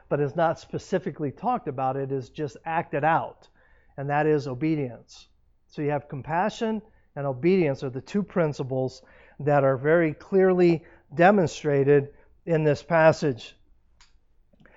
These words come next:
Today is Resurrection Day. Easter. Some people call it Easter, some call it, I prefer Resurrection Day, uh, that, but that's just me. Um,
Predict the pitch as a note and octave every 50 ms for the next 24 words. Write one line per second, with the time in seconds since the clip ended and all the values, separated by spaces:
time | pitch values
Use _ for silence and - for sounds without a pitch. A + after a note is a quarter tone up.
0 | - - - _ _ - F#3+ D#3 F3+ G3 F#3+ F3 D#3+ D3+ D#3 D#3 D3+ E3 G#3 F#3
1 | E3+ D#3 C3+ C#3+ D#3+ E3 E3+ C#3+ D3 D3+ D#3 D#3+ E3 D#3+ - - D#3 C#3+ C#3+ C3+
2 | B2 A#2 A2 A2 - _ _ _ _ _ _ _ _ _ E3+ E3+ F3 E3+ - -
3 | - E3 C#3 B2 A2+ - - D#3+ D3 C#3+ E3 E3 D#3 C3+ D#3 C3+ - E3+ D#3 D3+
4 | C#3 D3+ D#3 D3+ - - D#3 C3+ - D#3 C#3 B2+ - D#3 D3 C#3+ C3+ - - -
5 | - - E3 F#3 G#3+ G#3+ F#3+ F#3+ D3+ - F3+ E3 D3+ C#3+ D3+ D#3 D3+ C3+ C#3 C3+
6 | C#3+ D3 C#3 - D#3+ C#3 C3 C#3+ C3+ C#3 C3+ C3+ - - - - - _ - C#3
7 | C3+ C3+ C3 C3 B2 A#2+ - D3 D#3+ D#3 C#3+ B2+ D3+ C#3 C#3+ D#3+ D3+ - - D#3
8 | C#3 - - C#3+ B2 A2+ - - _ _ _ _ _ _ _ _ _ _ _ _
9 | _ _ _ _ _ _ _ _ _ _ _ _ _ - _ - - - - -
10 | E3+ E3 D#3+ D3+ C#3 B2+